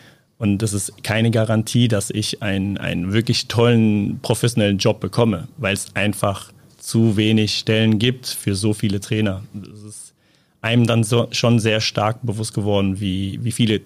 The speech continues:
tolle Trainer es auch gibt, auch in den unteren Bereichen, und, äh, es zu wenig Plätze gibt. Und dann hat,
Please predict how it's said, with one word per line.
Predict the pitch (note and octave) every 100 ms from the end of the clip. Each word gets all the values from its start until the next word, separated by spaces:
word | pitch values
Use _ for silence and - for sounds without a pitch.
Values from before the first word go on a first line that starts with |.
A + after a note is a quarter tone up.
| -
tolle | A#2+ B2+ A#2
Trainer | A#2+ A#2+ G#2+
es | G#2+ -
auch | G#2+ -
gibt, | C3 C3+ - - -
auch | A2
in | A2+
den | G2+
unteren | B2 A#2+ A2 G2+
Bereichen, | F#2 G2 A#2 B2+ C3+ C3+ - - - - - _
und, | - G#2 G2+ G2
äh, | F2 F2
es | F2+ -
zu | A#2
wenig | G#2 G2+ -
Plätze | A2 - G#2
gibt. | G#2+ -
Und | - F#2 F2 F#2+
dann | F#2
hat, | G2